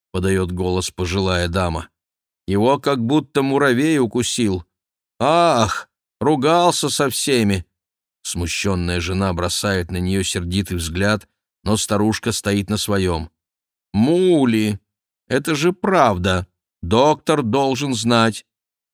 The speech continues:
«В начале поста он всегда раздражительный», признаёт жена. «Ага», хмыкает Руни. «Он отказывается от виски на сорок дней». «Пятьдесят дней. Да. Не пьёт бренди.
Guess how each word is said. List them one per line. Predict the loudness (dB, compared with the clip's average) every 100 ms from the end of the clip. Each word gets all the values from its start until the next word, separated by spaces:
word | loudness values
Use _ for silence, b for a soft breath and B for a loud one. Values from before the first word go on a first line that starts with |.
| _ _ _
«В | -2
начале | 0 0 0 2 2
поста | 0 -2 -2 2 2
он | 2
всегда | 0 -2 -2 0 0
раздражительный», | 0 0 0 0 -2 -2 -4 -2 -4 -8 _ _ _
признаёт | -6 -2 0 0 -2
жена. | -2 0 -2 -4 _ _ _ _ _ _ _
«Ага», | -4 -4 0 0 0 -4 -12 _ _
хмыкает | -4 -4 -2 -4 -4
Руни. | -2 -2 -4 -10 _ _ _ _ _ _ _ _
«Он | -4 -2
отказывается | -2 -4 -4 -4 0 2 2 0 0 0
от | 0
виски | -2 -2 -4 -4
на | -4 -4
сорок | -2 -4 -4 -4
дней». | -4 -4 -6 _ _ _ _ _ _ _ _ _
«Пятьдесят | -6 -6 -6 -4 0 0 0 -2
дней. | -2 -2 -2 -8 _ _ _ _
Да. | -2 0 0 -2 -6 _ _ _ _ _ _ _ _
Не | -2
пьёт | -2 0 0
бренди. | 0 0 2 0 -2 -8